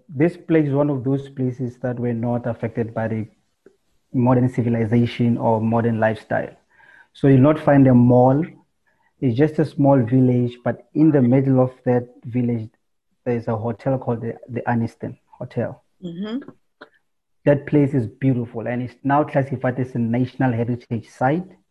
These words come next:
Speaker 2: Mm.
Speaker 1: When you are there, yeah, you're getting everything. You're getting blue skies, blue ocean water. You get white sands, the sand dunes. There's a national park, a few monuments, and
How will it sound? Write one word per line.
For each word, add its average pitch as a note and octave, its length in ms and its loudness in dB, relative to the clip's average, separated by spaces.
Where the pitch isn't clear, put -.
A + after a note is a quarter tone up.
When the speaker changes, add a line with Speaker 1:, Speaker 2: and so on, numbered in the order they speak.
Speaker 2:
Mm. D#3 400 -10
Speaker 1:
When C#3 280 2
you D3 140 -4
are C3+ 120 -2
there, C3 240 0
yeah, A#2 340 0
you're A#2+ 180 -4
getting A#2+ 320 -4
everything. A2+ 380 -4
You're A2 100 -2
getting A#2+ 280 0
blue A#2 240 0
skies, A2 440 -2
blue A#2+ 420 2
ocean A#2 260 -4
water. A2 380 -4
You A2 60 -4
get A2+ 200 -4
white A2+ 360 0
sands, A2+ 500 -4
the A#2 140 -6
sand A#2+ 420 2
dunes. A#2 560 0
There's - 140 -6
a A2+ 60 2
national A#2+ 500 4
park, A#2 420 0
a G#2+ 100 -8
few C#3+ 180 8
monuments, A#2+ 960 6
and C3 240 0